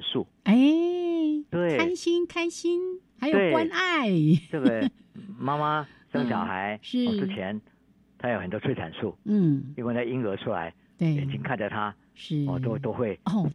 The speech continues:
Speaker 1: 有很多会有这种，
Speaker 2: 叮，
Speaker 1: 那种，
Speaker 2: 叮，嗯。
Speaker 1: 对，很爱护，
Speaker 2: <laughs> 对。
Speaker 1: 很慈祥，
Speaker 2: 抱着他，
Speaker 1: 抱着他的，
Speaker 2: 亲亲他。
Speaker 1: 哦，英文叫 cuddly，
Speaker 2: 嗯。
Speaker 1: 哈，把他，
Speaker 2: 嗯。
Speaker 1: 哎，抱着他，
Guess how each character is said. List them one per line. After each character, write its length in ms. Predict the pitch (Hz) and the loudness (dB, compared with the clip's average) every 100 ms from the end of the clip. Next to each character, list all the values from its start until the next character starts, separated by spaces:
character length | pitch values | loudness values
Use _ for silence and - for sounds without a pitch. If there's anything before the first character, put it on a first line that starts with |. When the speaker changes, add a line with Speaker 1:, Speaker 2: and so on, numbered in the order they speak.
| - | -2
Speaker 1:
有 180 | 330 254 | 0 2
很 140 | 262 | 4
多 120 | 262 | 6
会 100 | 262 | 6
有 160 | 254 262 | 6 4
这 80 | 254 | 4
种， 180 | 254 - | 2 2
Speaker 2:
叮， 120 | 302 | 4
Speaker 1:
那 60 | 247 | 4
种， 360 | 233 240 240 | 2 2 0
Speaker 2:
叮， 280 | 233 240 226 240 | 0 0 -2 0
嗯。 80 | |
Speaker 1:
对， 520 | 190 160 143 110 95 - _ _ - - | 2 4 4 4 -2 -8 _ _ -8 -8
很 100 | 101 104 | -6 -4
爱 200 | 143 131 | 0 0
护， 320 | - 156 110 - - | 0 0 -2 -4 -16
Speaker 2:
<laughs> 120 | - | -6
对。 100 | 117 | -2
Speaker 1:
很 360 | 107 92 92 - | 0 0 -4 -8
慈 400 | - 110 135 - | -2 0 0 0
祥， 200 | 92 87 _ _ | -2 -4 _ _
Speaker 2:
抱 180 | 370 294 | 2 2
着 140 | 285 | 0
他， 540 | 277 339 311 320 320 330 - | 0 0 0 0 -2 -6 -2
Speaker 1:
抱 160 | 180 143 | 2 2
着 120 | 113 | 2
他 180 | - - | 2 2
的， 20 | |
Speaker 2:
亲 0 | |
亲 100 | 131 | 0
他。 340 | 330 311 311 | 0 -2 -4
Speaker 1:
哦， 120 | 320 - | -6 -2
英 140 | - | 2
文 120 | 247 | 2
叫 120 | 214 220 | 2 -2
cuddly， 480 | - 196 - 107 - | -2 -4 -4 -6 -4
Speaker 2:
嗯。 40 | |
Speaker 1:
哈， 160 | 120 107 269 | -6 0 4
把 80 | 269 | 4
他， 80 | 233 | 4
Speaker 2:
嗯。 260 | 185 175 - | 2 -2 -8
Speaker 1:
哎， 100 | 214 - | -10 -2
抱 140 | 139 | -2
着 120 | 110 | 0
他， 160 | 117 | -4